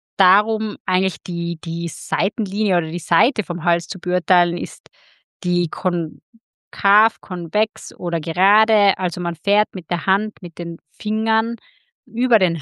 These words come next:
Hals und da merkt man ja, je nachdem, wie da die Muskulatur ist, ob es nach innen geht oder nach außen,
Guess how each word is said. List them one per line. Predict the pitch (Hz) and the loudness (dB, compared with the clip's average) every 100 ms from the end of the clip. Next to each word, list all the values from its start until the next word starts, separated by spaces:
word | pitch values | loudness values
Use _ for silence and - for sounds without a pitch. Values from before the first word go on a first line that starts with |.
| - | -2
Hals | 175 185 220 196 | 2 2 2 -2
und | 190 | -2
da | 170 | 0
merkt | 170 196 - 196 | 2 0 -2 -4
man | 185 | 0
ja, | 180 185 185 - _ | 4 6 4 0 _
je | 190 180 | -6 -4
nachdem, | 180 - 175 170 | -4 -2 -6 -4
wie | 175 170 | -8 -8
da | 165 165 | 0 0
die | 160 | 0
Muskulatur | 175 - 160 160 214 | -6 -6 -6 -2 2
ist, | 208 196 | 2 0
ob | - | -6
es | 180 - | -8 -6
nach | 160 | -4
innen | 220 208 190 | 0 0 2
geht | 185 180 | 0 -2
oder | 175 | -4
nach | 160 165 | -6 -2
außen, | - 190 196 196 | 2 2 2 -4